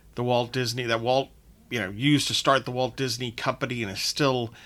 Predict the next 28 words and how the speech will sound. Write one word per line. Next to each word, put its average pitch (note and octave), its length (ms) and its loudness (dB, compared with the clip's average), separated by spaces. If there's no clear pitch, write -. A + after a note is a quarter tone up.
the G#2 80 -6
logo, C#3+ 440 8
the A2 140 0
brand B2 540 0
of A2 80 -6
the A#2 80 -8
company A#2 440 -4
to G#2+ 120 -4
this G#2 220 -4
very G#2+ 300 -2
day. G#2+ 380 -2
But G#3 160 0
think D4+ 160 6
about C3 300 10
it G2 200 -6
in A2+ 140 -2
terms C3 380 -2
of G2+ 240 -2
authors A#2 580 2
and G2+ 100 -6
their F#2+ 120 -6
books, - 640 -6
uh, F2+ 580 -4
directors A#2+ 680 0
and G2 160 -6
their F#2+ 140 -6
movies, F#2+ 840 -6
uh, D#2 340 -10